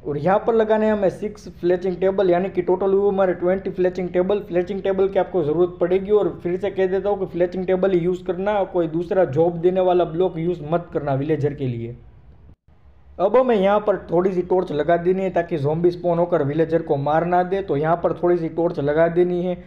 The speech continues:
उसके बाद हमें यहाँ पर लाने हैं villager। तो मैं तो यहाँ पर creative में हूँ इसलिए villager को spawn करूँगा।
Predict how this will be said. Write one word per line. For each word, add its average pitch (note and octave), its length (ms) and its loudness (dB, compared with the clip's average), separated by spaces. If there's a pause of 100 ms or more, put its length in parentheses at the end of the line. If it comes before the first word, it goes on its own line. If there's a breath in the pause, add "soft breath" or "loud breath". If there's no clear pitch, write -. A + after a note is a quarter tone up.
(200 loud breath)
उसके G#3+ 200 0
बाद A#3 240 6
हमें G#3 180 2
यहाँ F3 200 4
पर F3+ 180 0
लाने E3 280 2
हैं C#3 120 2
villager। F3 480 2
तो D#3+ 140 -4
मैं D#3 200 0
तो F#3 120 2
यहाँ F#3 180 2
पर F3+ 140 0
creative F3 460 0
में F3 140 0
हूँ F3+ 160 0
इसलिए E3 380 2
villager E3 380 0
को E3+ 140 0
spawn E3+ 340 -2
करूँगा। F3+ 400 2